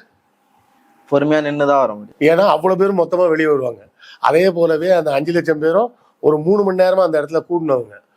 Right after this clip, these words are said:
Speaker 2: அவ்வளவு பேரும் ஒரே நேரத்துல வெளியே போகணும்னா டிராஃபிக் ஆகத்தான் செய்யும். சரியா?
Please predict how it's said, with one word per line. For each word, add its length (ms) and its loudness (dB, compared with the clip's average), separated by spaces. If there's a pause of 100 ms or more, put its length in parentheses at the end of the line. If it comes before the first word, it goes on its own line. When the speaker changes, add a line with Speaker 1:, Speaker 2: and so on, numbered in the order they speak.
(300)
Speaker 2:
அவ்வளவு 360 0
பேரும் 220 2
ஒரே 260 2
நேரத்துல 280 -2
வெளியே 180 -2
போகணும்னா 420 -2 (560)
டிராஃபிக் 380 2
ஆகத்தான் 480 -2
செய்யும். 320 -10 (1200)
சரியா? 320 2